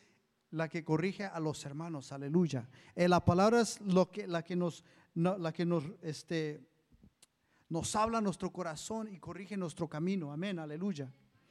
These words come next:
Pero fíjese aquí, mis hermanos, que me gusta esta, y nosotros ya conocemos esto, ¿verdad? Vamos a Primera de Corintios, ¿verdad?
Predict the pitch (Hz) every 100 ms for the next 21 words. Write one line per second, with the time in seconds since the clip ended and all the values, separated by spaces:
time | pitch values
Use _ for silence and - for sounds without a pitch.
0 | _ - - _ 165 180 226 262 - 208
1 | - 247 220 214 202 233 233 214 208 196
2 | 202 240 - 233 208 208 208 - 208 185
3 | - _ _ _ _ _ _ _ - -
4 | _ - 160 170 226 254 226 233 226 240
5 | 185 - 233 226 175 208 190 - 160 196
6 | 220 233 226 196 170 170 190 220 202 170
7 | 170 185 196 147 139 127 151 180